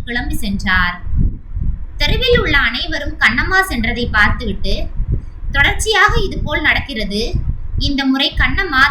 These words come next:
திரும்பி வருவது சந்தேகம்தான். எங்கு போகிறாள் என்பது எதுவும் தெரியவில்லை" என்று பேசிக்கொண்டனர்.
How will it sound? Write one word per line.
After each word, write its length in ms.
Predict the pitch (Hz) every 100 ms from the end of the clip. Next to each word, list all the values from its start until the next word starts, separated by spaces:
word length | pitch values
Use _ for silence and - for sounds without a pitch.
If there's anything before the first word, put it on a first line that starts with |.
| -
திரும்பி 320 | 311 427 427
வருவது 380 | 269 277 269 -
சந்தேகம்தான். 800 | - 233 - 330 269 208 196 233 - - - - - -
எங்கு 320 | - 294 440 523
போகிறாள் 580 | 415 330 359 320 330 370
என்பது 320 | 247 240 240 240
எதுவும் 380 | 226 302 359
தெரியவில்லை" 640 | 285 220 269 320 262 226 285 277
என்று 300 | - 240 214 285 - -
பேசிக்கொண்டனர். 920 | 208 - - 233 190 180 185 185 180